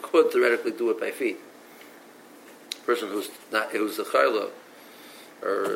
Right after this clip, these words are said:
a person who's a zaken who couldn't do that, um, is not chayiv in aliyah l'regel. The Mishnah says in Chagiga that, um, Mishnah says in Chagiga that,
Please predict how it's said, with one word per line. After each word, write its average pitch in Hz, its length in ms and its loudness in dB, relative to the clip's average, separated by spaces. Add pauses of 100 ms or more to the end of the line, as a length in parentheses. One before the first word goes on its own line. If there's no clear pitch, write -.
a - 40 -10
person 107 380 -4
who's 101 200 -6
a 107 40 -4
zaken 110 540 2
who 101 100 -4
couldn't 117 400 -2
do 175 160 8
that, 107 300 0 (760)
um, 95 500 -4 (680)
is 95 80 -12
not 110 180 2
chayiv 110 260 2
in 107 120 -6
aliyah 98 160 -4
l'regel. 98 420 -2 (760)
The 127 60 -10
Mishnah 120 240 -4
says 107 220 -2
in 104 80 -8
Chagiga 113 680 -2
that, 104 320 -6
um, 95 360 -6 (3500)
Mishnah 107 240 -4
says 101 60 -2
in 107 80 -4
Chagiga 107 500 -2
that, 101 300 -4